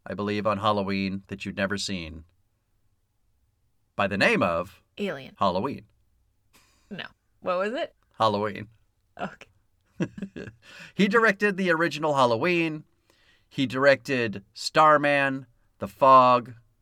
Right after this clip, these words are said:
Speaker 1: Have you seen Big Trouble in Little China? Have we talked about that movie?
Speaker 2: No. Is that also with Kurt Russell?
Speaker 1: Yeah.
Speaker 2: Yeah.
Speaker 1: Escape from New York and Escape from L A.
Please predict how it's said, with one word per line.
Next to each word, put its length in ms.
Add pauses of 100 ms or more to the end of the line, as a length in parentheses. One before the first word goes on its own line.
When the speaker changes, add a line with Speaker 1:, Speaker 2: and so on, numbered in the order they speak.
(380)
Speaker 1:
Have 120
you 80
seen 200
Big 180
Trouble 280
in 80
Little 220
China? 420 (160)
Have 100
we 100
talked 240
about 180
that 160
movie? 320 (1040)
Speaker 2:
No. 240 (240)
Is 80
that 140
also 280
with 140
Kurt 160
Russell? 340 (260)
Speaker 1:
Yeah. 320 (540)
Speaker 2:
Yeah. 200 (920)
Speaker 1:
Escape 400
from 580
New 140
York 560 (540)
and 220
Escape 360
from 160
L 220
A. 300